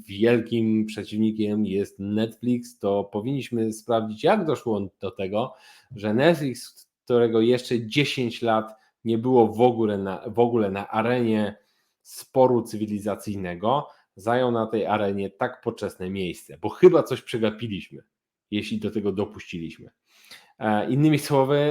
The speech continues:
e, no, m, być może można by powiedzieć, nie palcie Netflixu, zakładajcie własne. E, ale prawdziwe Netflixy, a nie jakieś takie karykatury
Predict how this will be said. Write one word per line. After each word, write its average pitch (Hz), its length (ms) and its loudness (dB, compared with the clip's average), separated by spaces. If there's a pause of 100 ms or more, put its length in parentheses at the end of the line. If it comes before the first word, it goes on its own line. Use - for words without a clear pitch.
(120)
e, 117 760 0 (1400)
no, 120 480 0
m, 120 720 -2
być 123 220 4
może 139 240 4
można 131 240 2
by 127 120 2
powiedzieć, 120 500 -2
nie 123 220 0
palcie 127 400 2
Netflixu, 113 640 -2
zakładajcie 104 640 -4
własne. 92 520 -6
E, - 640 -16 (300)
ale 113 420 0 (200)
prawdziwe 123 640 2
Netflixy, 95 880 -4 (100)
a 107 120 -6
nie 98 280 -4
jakieś 92 360 -8
takie 92 300 -10
karykatury 98 840 -4